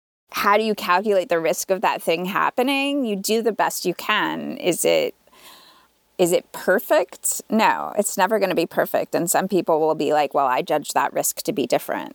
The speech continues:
Or my job, I think, to, to get kind of a variety of different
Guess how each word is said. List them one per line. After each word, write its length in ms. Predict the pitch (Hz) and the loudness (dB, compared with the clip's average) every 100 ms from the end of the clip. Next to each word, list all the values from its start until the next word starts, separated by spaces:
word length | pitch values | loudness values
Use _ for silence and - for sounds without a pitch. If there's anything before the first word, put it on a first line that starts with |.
| - | 0
Or 340 | 156 98 92 - _ _ _ _ - | 2 2 0 -6 _ _ _ _ -4
my 440 | 196 190 196 214 | 0 2 4 2
job, 280 | 214 202 190 | 0 0 0
I 120 | 180 | -2
think, 360 | 180 175 175 - | -2 -6 -8 -10
to, 580 | - 185 180 170 160 - | -4 0 2 0 -2 -6
to 180 | - 175 - | -10 -6 0
get 340 | 165 156 - | 2 0 -2
kind 260 | - 175 165 | -4 -2 0
of 180 | 160 - | -4 -4
a 140 | 165 156 | -4 -2
variety 800 | 160 156 147 143 147 160 160 | 0 2 2 0 0 0 0
of 120 | 156 - | -2 -2
different 520 | 147 - 151 147 | -4 -2 -2 -4